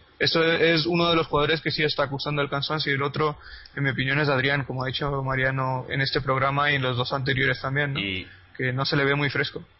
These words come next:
Speaker 2: y yo creo que también, que también en este partido, por lo menos, Coque, le he visto muy, eh, muy poco participativo, ¿no? No sé si es cansancio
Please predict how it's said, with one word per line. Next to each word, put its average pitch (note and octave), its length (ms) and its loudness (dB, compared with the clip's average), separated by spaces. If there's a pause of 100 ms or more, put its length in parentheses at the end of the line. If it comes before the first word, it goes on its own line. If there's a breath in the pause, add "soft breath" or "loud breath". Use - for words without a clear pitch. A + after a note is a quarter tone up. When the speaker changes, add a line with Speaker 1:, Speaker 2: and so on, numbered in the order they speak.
(120)
Speaker 2:
y G2 160 -4
yo F#2 140 -4
creo G2+ 160 -2
que G#2 100 -4
también, F#2+ 640 -4
que F2+ 100 -6
también F2+ 580 -6
en F2 160 -8
este F2+ 200 -6
partido, F2+ 320 -4
por F2+ 100 -6
lo F2 80 -4
menos, F#2+ 300 -6
Coque, - 380 -6 (200)
le E2 200 -6
he - 20 -4
visto E2+ 300 -6
muy, F2 680 -6 (580 soft breath)
eh, D#2+ 680 -4
muy G2+ 160 -4
poco A#2 260 0
participativo, G2 800 -4
¿no? G2+ 120 -2
No G#2 120 -2
sé A2+ 140 -6
si A#2+ 160 -4
es A#2 160 -2
cansancio A#2 680 -2